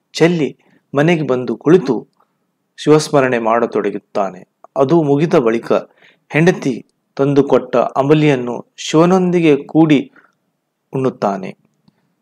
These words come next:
ಚೆನ್ನಯ್ಯನ ಭಕ್ತಿಯನ್ನು ಮೆಚ್ಚಿದ ಶಿವ ಆತನೊಂದಿಗೆ ಕೂಡಿ ಒಂದಾಗಿ ಊಟ ಮುಗಿಸಿ ಆನಂದ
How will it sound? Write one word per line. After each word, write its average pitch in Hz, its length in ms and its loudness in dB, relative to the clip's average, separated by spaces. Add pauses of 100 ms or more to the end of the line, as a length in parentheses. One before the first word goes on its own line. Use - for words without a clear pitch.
(320)
ಚೆನ್ನಯ್ಯನ 151 560 2
ಭಕ್ತಿಯನ್ನು 139 680 -2
ಮೆಚ್ಚಿದ 135 460 0
ಶಿವ 139 300 2
ಆತನೊಂದಿಗೆ 120 880 0
ಕೂಡಿ 139 340 -2
ಒಂದಾಗಿ 127 680 0 (720)
ಊಟ 180 180 4
ಮುಗಿಸಿ 151 520 0 (140)
ಆನಂದ 170 520 2